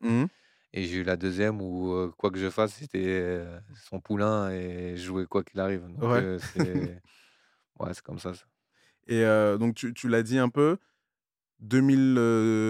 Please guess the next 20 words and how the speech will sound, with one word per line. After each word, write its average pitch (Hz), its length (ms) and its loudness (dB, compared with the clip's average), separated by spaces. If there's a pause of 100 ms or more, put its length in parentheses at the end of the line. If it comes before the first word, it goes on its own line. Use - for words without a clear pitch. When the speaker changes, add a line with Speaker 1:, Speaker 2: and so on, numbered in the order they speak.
(180)
Speaker 1:
onze, 151 440 0
deux 117 120 -2
mille 117 400 -2
douze, 143 220 -2
c'est 123 120 -4
ça ? 139 160 0
Donc, 120 180 -4
t'as 110 260 2
Speaker 2:
Mm. 110 60 -2
Speaker 1:
les 107 80 -4
Qataris 117 420 -2
qui - 160 -8
reprennent 123 500 0
le 113 100 0
club, 147 300 0
c'est, - 340 -8
c'est 113 180 -8
Q 120 240 -2
S 110 180 -4
I. 185 160 -6